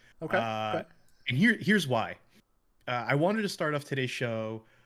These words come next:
Speaker 2: uh, with the World Cup. I don't know if you know this, but we're officially under fifty-five days away from the World Cup.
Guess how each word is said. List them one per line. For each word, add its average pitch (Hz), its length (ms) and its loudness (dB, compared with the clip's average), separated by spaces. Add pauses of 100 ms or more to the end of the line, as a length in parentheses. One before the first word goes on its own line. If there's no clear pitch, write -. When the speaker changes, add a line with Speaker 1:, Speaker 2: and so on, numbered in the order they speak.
(240)
Speaker 2:
uh, 127 340 -4
with 160 160 0
the 170 80 0
World 202 240 2
Cup. 226 320 0
I 113 80 0
don't 139 100 2
know 143 100 2
if 139 120 -2
you 151 80 -2
know 127 140 2
this, 143 160 -6
but 120 160 -6
we're 120 320 -2
officially 127 760 -2
under 120 480 0
fifty-five 113 600 -2
days 107 240 0
away 104 240 0
from 104 260 -6
the 98 80 -6
World 98 240 -6
Cup. 104 340 -4